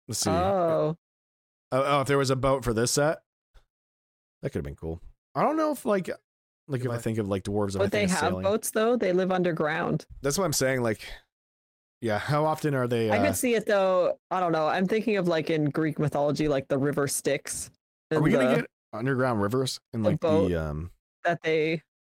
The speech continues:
Speaker 2: fairy, the fairy that they <laughs> cross the river Styx with.
Speaker 1: Yeah, yeah.
Speaker 2: It'd be cool if they had, like, a dwarven version of that for
Speaker 1: Oh, dude, that
Speaker 2: underground
Speaker 1: actually would have been
Speaker 2: rivers.
Speaker 1: sick. Yeah.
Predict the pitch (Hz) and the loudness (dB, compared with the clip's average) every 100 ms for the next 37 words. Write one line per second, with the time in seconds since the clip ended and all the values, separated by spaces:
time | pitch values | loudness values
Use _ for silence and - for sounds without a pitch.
0 | - 165 156 160 175 - 160 208 196 160 | -4 0 2 2 0 -2 -2 0 0 2
1 | 151 160 156 160 160 - _ - 233 214 | 0 0 0 0 0 0 _ -6 -2 -2
2 | - - 202 180 - 180 165 175 180 175 | -6 -4 0 0 0 0 2 2 0 -2
3 | - 175 - 165 160 117 107 101 98 95 | -2 -2 0 0 0 0 -2 0 2 0
4 | 127 175 180 165 151 156 160 151 156 160 | 0 0 2 0 0 0 0 0 0 0
5 | 147 151 156 151 147 147 143 143 147 135 | 0 2 2 0 0 0 0 0 0 0
6 | 139 - - 151 139 139 143 143 143 139 | -2 -4 0 2 4 4 4 2 4 4
7 | 139 127 110 - 110 - 120 117 98 | 4 2 0 0 0 -2 -2 0 -2